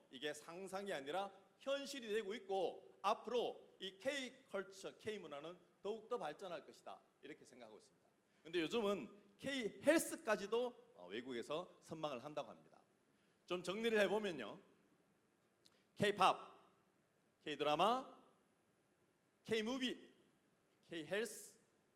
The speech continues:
K뷰티, K푸드까지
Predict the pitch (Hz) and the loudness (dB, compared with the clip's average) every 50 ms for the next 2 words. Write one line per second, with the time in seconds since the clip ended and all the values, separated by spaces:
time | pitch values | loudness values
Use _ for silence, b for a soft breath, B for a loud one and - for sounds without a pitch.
0 | _ _ _ _ _ _ _ - 208 220 208 - - 240 254 - - - - - | _ _ _ _ _ _ _ 2 2 4 4 4 0 -2 0 2 2 2 2 -2
1 | - - - - - - _ _ _ _ _ _ _ _ _ _ _ _ _ _ | -8 -16 -20 -20 -20 -20 _ _ _ _ _ _ _ _ _ _ _ _ _ _
2 | _ _ _ _ _ _ _ _ _ - 180 180 175 160 135 113 - - - - | _ _ _ _ _ _ _ _ _ -6 -2 0 0 0 -2 -6 -12 -18 -20 -12
3 | - 226 247 - 165 - 101 92 - - | -6 -6 -6 -6 -6 -10 -10 -14 -16 -18